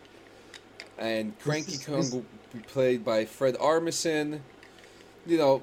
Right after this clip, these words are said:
Speaker 1: uh, and then, yeah.
Speaker 2: This, this sounds like, uh, this sounds like an ex-, you know, okay, so I'm way out of fucking out of date with a lot of stuff, right? So I just saw,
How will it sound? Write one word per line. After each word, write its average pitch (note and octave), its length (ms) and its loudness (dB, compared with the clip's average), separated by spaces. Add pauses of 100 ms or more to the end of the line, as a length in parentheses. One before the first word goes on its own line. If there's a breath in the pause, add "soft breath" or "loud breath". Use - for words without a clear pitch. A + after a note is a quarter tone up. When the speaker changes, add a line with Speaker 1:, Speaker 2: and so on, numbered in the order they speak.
(140)
Speaker 1:
uh, C3 200 4
and D3 220 2
then, C#3 180 2
yeah. C#3 120 10
Speaker 2:
This, G3+ 160 0 (100)
this F3+ 140 0
sounds G3 320 6
like, F3 260 8
uh, D3 560 8
this D#3 160 -2
sounds F#3 340 6
like E3 260 6
an D#3+ 100 0
ex-, - 320 -6
you E3+ 80 -4
know, E3+ 60 -10 (680 loud breath)
okay, F3+ 280 6
so E3 340 4
I'm A3+ 160 4
way G3 120 4
out F3 120 4
of D#3+ 80 -6
fucking C#3+ 340 -8 (520)
out D3+ 140 -2
of C3 100 -8
date C#3 220 2
with B2+ 80 -8
a A#2+ 40 -6
lot A2+ 120 -2
of A2 60 -10
stuff, A2+ 280 -8
right? C3 260 2 (160)
So D#3+ 160 -4
I F3 100 6
just G#3+ 200 2
saw, E3 400 6